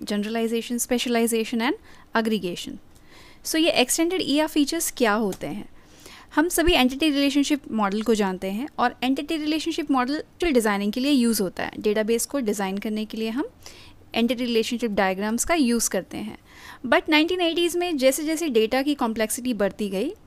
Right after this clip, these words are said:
so जो traditional ER model था, वो उतना एफिशिएंट नहीं हो पा रहा था डेटा को मॉडल करने के लिए। So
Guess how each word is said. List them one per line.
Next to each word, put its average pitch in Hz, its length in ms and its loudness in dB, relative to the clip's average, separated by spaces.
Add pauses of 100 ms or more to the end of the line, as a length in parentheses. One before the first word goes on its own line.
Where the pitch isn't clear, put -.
so - 320 -4 (140)
जो 277 140 -2
traditional 294 640 0
ER 254 320 4
model 202 360 -2
था, 226 260 -8 (800)
वो 294 100 4
उतना 320 240 2
एफिशिएंट 320 420 2
नहीं 285 180 4
हो 254 120 2
पा 202 160 0
रहा 185 140 -2
था 330 240 -6 (380)
डेटा 233 240 4
को 285 100 2
मॉडल 208 300 0
करने - 300 -6
के - 140 -12
लिए। - 200 -14 (880)
So - 280 0